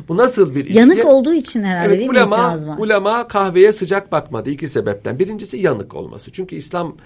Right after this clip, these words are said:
Speaker 1: dinine göre, e, fahım mertebesine gelmiş şeylerin yemesi caiz değildir. Ekmek olsun, kahve olsun. Yanmışsa bunu yemek caiz değildir. Çünkü vücuda zararlıdır. Kokmuş, kurtlanmış şey yemek de caiz değildir. Yani sadece ş-, şarap, domuz eti gibi değil. Bunları yemek de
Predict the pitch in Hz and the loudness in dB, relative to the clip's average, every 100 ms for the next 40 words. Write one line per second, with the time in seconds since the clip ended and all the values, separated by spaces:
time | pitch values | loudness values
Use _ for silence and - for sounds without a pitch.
0 | _ _ _ - 147 143 127 120 151 240 | _ _ _ -8 -6 -2 -2 0 -2 -4
1 | - _ _ - 135 135 147 233 170 139 | -12 _ _ -10 -8 -6 -6 -4 -4 -4
2 | 127 117 127 117 113 117 - 123 123 127 | -6 -6 -10 -10 -10 -10 -8 -6 -4 -6
3 | 151 190 160 127 107 110 95 101 _ _ | -8 -8 -4 -4 -4 -8 -10 -12 _ _
4 | _ _ 175 - 220 247 - 208 202 302 | _ _ -6 -6 -2 -4 0 2 2 -2
5 | 285 202 143 120 110 104 _ 156 175 185 | -6 -4 -4 -8 -10 -16 _ 0 2 2
6 | 220 262 - 226 202 170 202 - 131 117 | 0 -6 -6 -6 -4 -4 -4 -4 -4 -4
7 | 101 98 147 170 131 135 139 104 95 90 | -6 -12 -10 -10 -10 -6 -6 -6 -8 -10
8 | 82 - _ _ _ 156 147 165 160 - | -16 -20 _ _ _ -8 -6 -6 -8 -10
9 | 147 131 147 190 180 131 113 104 107 98 | -14 -8 -8 -6 -8 -6 -6 -6 -10 -8
10 | 95 95 90 95 92 - _ _ 104 113 | -8 -8 -10 -14 -14 -20 _ _ -12 -8
11 | - 131 127 120 117 - _ - 143 135 | -4 -2 -2 -2 -4 -8 _ -20 -20 -12
12 | 123 123 123 - - 143 131 127 123 131 | -6 -4 -4 -8 -12 -8 -6 -8 -10 -8
13 | 131 139 127 - _ - 123 143 151 113 | -8 -6 -8 -10 _ -10 -4 -2 0 -2
14 | 104 - 202 | -4 -6 -8